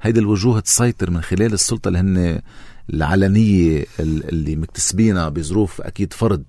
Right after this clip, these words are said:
على الشعب اللبناني، إنه كمان يسيطروا على الدولة العميقة اللي هي الديناميك المخفي لهالدولة. يعني، آه، آم، يعني المؤسسات اللي هي تحت هالمؤسسات الكبيرة هي الدولة الفعلية عمليًا. طب ما مسيطرين، مسيطرين عليها،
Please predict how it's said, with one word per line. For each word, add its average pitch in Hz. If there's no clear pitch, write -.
على 73
الشعب 82
اللبناني، 87
إنه 95
كمان 110
يسيطروا 110
على 85
الدولة 104
العميقة 92
اللي 90
هي 104
الديناميك 92
المخفي 95
لهالدولة. 80
يعني، 82
آه، 78
آم، 76
يعني 69
المؤسسات -
اللي 71
هي 85
تحت -
هالمؤسسات 82
الكبيرة 82
هي 151
الدولة 110
الفعلية 85
عمليًا. 73
طب 80
ما 90
مسيطرين، 123
مسيطرين 117
عليها، 110